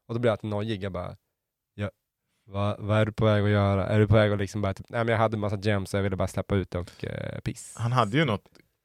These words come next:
Speaker 2: någon, eh, någon lite längre period där han inte släppte. Jag tror till och med att Jay-Z dissade honom för det när de hade sin beef, att han släppte typ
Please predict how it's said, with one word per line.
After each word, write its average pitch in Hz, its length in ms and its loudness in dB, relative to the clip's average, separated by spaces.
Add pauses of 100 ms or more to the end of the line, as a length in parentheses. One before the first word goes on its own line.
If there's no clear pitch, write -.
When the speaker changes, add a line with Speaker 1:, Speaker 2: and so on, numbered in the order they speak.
(180)
Speaker 2:
någon, 95 420 -2
eh, 90 240 -4
någon 101 180 -8
lite 95 180 -8
längre 104 320 -2
period 104 340 -4
där 85 60 -4
han 87 80 -4
inte 85 160 -8
släppte. - 300 -10
Jag 110 80 -4
tror 131 100 -4
till 127 140 -4
och 107 60 -4
med 104 60 -2
att - 200 -10
Jay-Z 98 420 -4
dissade 98 380 -4
honom 87 140 -6
för - 100 -8
det 90 100 -4
när 90 120 -8
de 85 120 -8
hade 85 180 -8
sin 87 220 -10
beef, 87 360 -6
att 80 140 -10
han 85 120 -10
släppte 82 320 -12
typ 76 320 -8